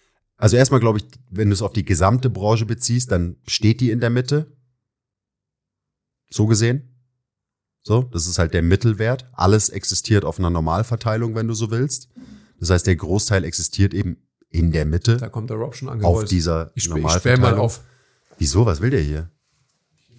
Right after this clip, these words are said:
Speaker 2: Sprich weiter.
Speaker 1: Ähm, und wir reden da ja sehr, sehr viel drüber, logischerweise. Über diese Extreme und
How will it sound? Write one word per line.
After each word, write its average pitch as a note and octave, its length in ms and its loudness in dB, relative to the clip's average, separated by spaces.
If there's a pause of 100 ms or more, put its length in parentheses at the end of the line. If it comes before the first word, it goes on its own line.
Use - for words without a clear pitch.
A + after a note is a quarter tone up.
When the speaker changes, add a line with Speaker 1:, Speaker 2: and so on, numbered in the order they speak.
(1300)
Speaker 2:
Sprich E3 300 -20
weiter. - 360 -20 (800)
Speaker 1:
Ähm, G#2 600 4 (1300)
und C3 180 6
wir C3 100 8
reden B2+ 220 6
da A2+ 80 6
ja G#2+ 180 6
sehr, F#2+ 140 2
sehr F2 120 0
viel F2 200 -4
drüber, C#2 440 -8
logischerweise. D#2 760 -2 (220)
Über G#2+ 300 4
diese E2 680 -2 (160)
Extreme G#2 880 2
und D#2 500 -6